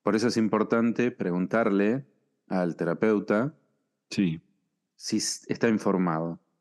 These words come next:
Speaker 1: Esto se llama consentimiento informado. El paciente,
Speaker 2: Ujú.
Speaker 1: el consultante, el cliente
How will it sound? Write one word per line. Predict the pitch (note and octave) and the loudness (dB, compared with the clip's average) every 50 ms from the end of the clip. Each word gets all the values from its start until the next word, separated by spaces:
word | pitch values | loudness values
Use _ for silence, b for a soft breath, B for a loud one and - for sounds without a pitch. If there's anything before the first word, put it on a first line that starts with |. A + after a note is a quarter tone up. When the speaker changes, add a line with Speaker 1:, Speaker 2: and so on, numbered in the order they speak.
| _ _ | _ _
Speaker 1:
Esto | - B2 - - A#2 | -4 -4 -2 -2 -2
se | F#2+ A2 | -2 0
llama | G2+ A2+ A#2 B2 A#2 - - | 0 2 0 0 -2 -4 -4
consentimiento | - A2+ G#2+ G2+ - - G#2 G2+ F#2+ G#2 G2+ A2+ A#2+ B2 A#2+ - A#2+ | -2 0 0 0 0 0 -2 0 2 2 2 2 2 2 2 2 0
informado. | A2 G2+ - G2+ G2 F#2 F#2 F2 E2 E2 E2+ E2 D#2+ - _ _ _ | 0 0 -2 -2 -2 0 0 0 -2 -2 -4 -6 -8 -10 _ _ _
El | F2+ F2 | -8 -4
paciente, | - F#2+ F2+ - G2 G2+ A2+ A#2 A#2+ A#2 A#2+ | -2 -2 -2 0 2 2 4 2 2 2 0
Speaker 2:
Ujú. | |
Speaker 1:
el | G2+ | 0
consultante, | - F2+ E2+ - - F2 E2 - G#2+ A2 A2+ A2+ G2 G2 | 0 -2 -4 -2 -2 -4 -2 0 0 2 2 0 0 -2
el | F#2 E2+ | -4 -2
cliente | - F#2 F#2 F#2+ G#2+ A#2 B2 A#2 - B2+ C3+ C#3+ | -2 0 2 2 2 2 0 2 2 0 0 0